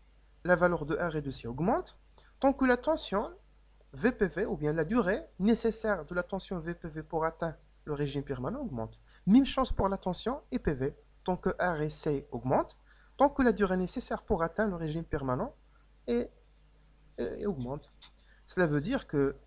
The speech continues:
une choix prom-, primordial de la valeur de R et de C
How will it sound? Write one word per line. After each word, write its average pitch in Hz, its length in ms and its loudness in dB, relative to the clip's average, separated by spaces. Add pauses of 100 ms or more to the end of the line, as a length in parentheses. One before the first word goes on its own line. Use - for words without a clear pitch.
(160)
une 180 140 2
choix 175 360 -2
prom-, 285 280 0
primordial 180 680 -2 (440)
de 131 140 -6
la 151 120 2
valeur 139 320 0
de 135 300 -4
R 147 220 2
et 127 60 -4
de 123 120 -8
C - 300 -6